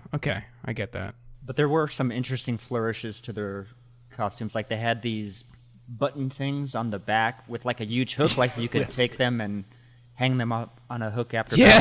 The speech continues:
Speaker 2: battle.
Speaker 3: <laughs> Yeah, exactly. That was, that was neat.
Speaker 1: Yeah, that was really pronounced, especially on Jurgen Prochnow, uh, uh, Duke Le-, Leto's, uh, his outfit. I was
Speaker 3: Mm-hmm.
Speaker 1: like, "What is, what is, what's up with that?" But yeah.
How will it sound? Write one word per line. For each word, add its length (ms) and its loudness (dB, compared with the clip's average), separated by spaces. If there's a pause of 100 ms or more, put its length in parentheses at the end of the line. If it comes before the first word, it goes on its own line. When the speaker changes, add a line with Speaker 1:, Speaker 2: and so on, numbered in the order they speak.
Speaker 2:
battle. 160 2
Speaker 3:
<laughs> 120 0
Yeah, 100 4 (140)
exactly. 420 0 (240)
That 280 0
was, 160 -10 (1040)
that 420 0
was 160 4
neat. 240 -4 (640)
Speaker 1:
Yeah, 160 4
that 120 4
was 180 4
really 140 6
pronounced, 440 4
especially 560 0
on 360 -2
Jurgen 400 -2
Prochnow, 920 -4
uh, 40 -8 (500)
uh, 220 -4 (120)
Duke 240 -4
Le-, 300 -6
Leto's, 880 -4 (100)
uh, 480 -8
his 500 -6
outfit. 500 -8 (100)
I 100 -4
was 160 -4
Speaker 3:
Mm-hmm. 80 0
Speaker 1:
like, 200 -4
"What 140 -4
is, 200 -4
what 180 -6
is, 160 -4
what's 220 -6
up 180 -4
with 120 -8
that?" 420 -4 (120)
But 120 -8 (100)
yeah. 280 -6